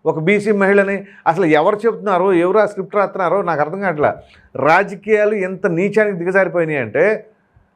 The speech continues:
అక్కడ ఒక ప్రక్కన ఆ రకంగా ప్రజల్ని పీడిస్తాం, ఇష్టానురీతిగా వ్యాపారం చేసుకునే వాళ్ళని బెదిరించడం,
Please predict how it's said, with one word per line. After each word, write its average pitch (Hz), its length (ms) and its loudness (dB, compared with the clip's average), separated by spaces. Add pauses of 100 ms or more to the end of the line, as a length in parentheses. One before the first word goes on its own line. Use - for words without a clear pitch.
(120)
అక్కడ 202 220 2
ఒక 180 140 0
ప్రక్కన 185 560 0 (760)
ఆ 160 160 4
రకంగా 202 340 -2
ప్రజల్ని 180 440 2
పీడిస్తాం, 208 640 0 (680)
ఇష్టానురీతిగా 202 840 0 (260)
వ్యాపారం 208 480 2
చేసుకునే 214 340 -2
వాళ్ళని 214 260 0
బెదిరించడం, 185 680 0